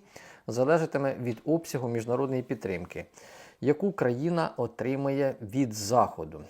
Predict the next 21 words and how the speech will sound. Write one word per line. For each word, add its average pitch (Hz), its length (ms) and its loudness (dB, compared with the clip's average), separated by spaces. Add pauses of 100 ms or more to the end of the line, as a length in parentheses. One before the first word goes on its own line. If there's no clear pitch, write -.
(120)
Аналітики 143 460 -4
виділяють 143 340 4
чотири 143 280 -2
можливі 120 300 -2
сценарії. 90 560 -6
Перший — 117 380 2
це - 160 -8
корейський 139 560 2
сценарій, 165 460 -4
про 127 180 -4
який 123 200 -4
вже 110 160 -4
багато 104 380 -4
мовилося 135 600 -4
ще 101 360 -4
з 95 60 -6
дві 101 140 -6
тисячі 101 340 -10
двадцять 95 460 -6
третього 156 340 -4
року. 147 280 -2